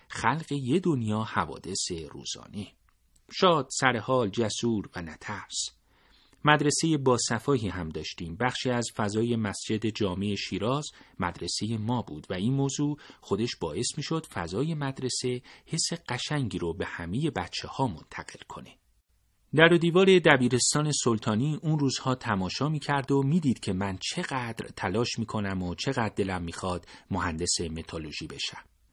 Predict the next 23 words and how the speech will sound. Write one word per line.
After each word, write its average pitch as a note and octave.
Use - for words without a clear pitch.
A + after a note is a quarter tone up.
بعد E3+
از D#3
اینکه C#3+
بالاخره A#2
دیپلم A#2
ریاضیم G#2+
رو F#2+
گرفتم، C3
آزمون G#2
دادم D#3+
برای A2
پذیرفته F2+
شدن C3+
در C3
دانشگاه G2+
صنعتی G#2
شریف F2
تهران. F2+
انگار E3+
قرار C#3
بود C#3+
اون C#3
سال C3+